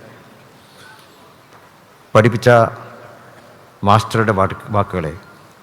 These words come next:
സ്വന്തം മുമ്പിലിരിക്കുന്ന ടീച്ചറുടെ മുഖത്തു നിന്നും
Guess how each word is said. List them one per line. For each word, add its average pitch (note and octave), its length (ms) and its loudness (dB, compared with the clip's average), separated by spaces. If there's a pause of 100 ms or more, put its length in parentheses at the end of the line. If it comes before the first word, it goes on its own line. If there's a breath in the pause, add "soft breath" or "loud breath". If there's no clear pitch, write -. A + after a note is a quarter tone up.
(320)
സ്വന്തം D3 300 2
മുമ്പിലിരിക്കുന്ന D3+ 680 2 (180)
ടീച്ചറുടെ B2 480 0 (120)
മുഖത്തു A2+ 380 -6
നിന്നും A2+ 260 -4